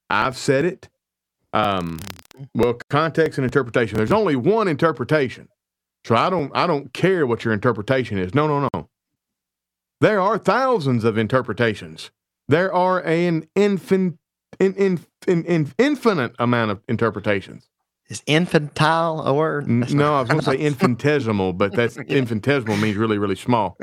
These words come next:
Speaker 2: <laughs>
Speaker 1: Um, I used, I used that ironically one time on a paper at M S O P, and instead, I think instead of marking, marking it wrong,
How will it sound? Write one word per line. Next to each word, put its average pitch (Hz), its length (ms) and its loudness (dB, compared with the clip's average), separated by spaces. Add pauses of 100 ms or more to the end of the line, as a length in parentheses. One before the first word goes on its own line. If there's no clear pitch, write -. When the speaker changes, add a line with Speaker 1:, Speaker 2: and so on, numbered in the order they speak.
(180)
Speaker 2:
<laughs> - 220 -4
Speaker 1:
Um, 104 560 -2 (680)
I 131 100 0
used, 143 360 -2
I 120 80 2
used 139 280 0
that 117 160 2
ironically 110 600 0
one 98 240 0
time 92 480 -2 (800)
on 104 140 2
a 98 60 0
paper 120 360 -2
at 104 80 -2
M 107 120 0
S 104 140 -4
O 107 100 0
P, 120 440 -2 (1600)
and 113 140 2
instead, 110 300 0
I 123 80 0
think 139 260 -2
instead 110 300 0
of 101 100 -2
marking, 110 600 0
marking 117 340 0
it 98 60 0
wrong, 117 640 -2